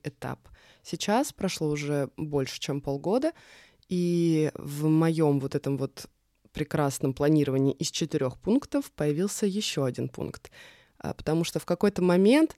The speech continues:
я забыла об одной очень важной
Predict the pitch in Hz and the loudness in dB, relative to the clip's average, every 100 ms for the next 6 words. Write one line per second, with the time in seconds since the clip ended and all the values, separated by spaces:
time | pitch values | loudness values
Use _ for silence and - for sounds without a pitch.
0 | _ - 202 214 180 165 185 247 254 - | _ 2 6 6 4 2 4 4 2 0
1 | 151 156 147 180 185 - - 165 - - | -2 -2 0 0 0 -4 0 0 0 -4
2 | 180 - 139 143 135 127 131 123 | -4 -6 -6 -2 -2 -2 -4 -6